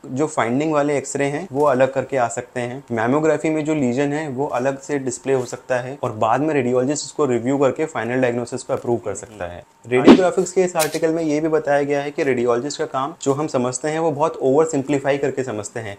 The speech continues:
Speaker 1: कि वो बस इमेज देखेगा और वो डायग्नोसिस बना देगा, पर एक्चुअल रियलिटी में काफी कुछ डिफरेंट होता है। एक रेडियोलॉजिस्ट को approximately इस आर्टिकल के मुताबिक बीस हजार से ज्यादा डायग्नोसिस से डील करना पड़ता है और उसे approximately पचास हजार से ज्यादा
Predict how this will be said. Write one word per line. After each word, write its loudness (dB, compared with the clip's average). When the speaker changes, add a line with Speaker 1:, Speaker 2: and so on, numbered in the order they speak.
Speaker 1:
कि 0
वो 4
बस 2
इमेज 2
देखेगा 0
और -2
वो 2
डायग्नोसिस -2
बना -4
देगा, -8
पर 0
एक्चुअल -2
रियलिटी 0
में -4
काफी -2
कुछ -6
डिफरेंट 0
होता -2
है। -6
एक -2
रेडियोलॉजिस्ट -2
को 0
approximately -2
इस -6
आर्टिकल -4
के -4
मुताबिक -4
बीस -2
हजार -2
से -6
ज्यादा -2
डायग्नोसिस -4
से -2
डील -4
करना -10
पड़ता -10
है -12
और 4
उसे 2
approximately 0
पचास 2
हजार 2
से -4
ज्यादा 0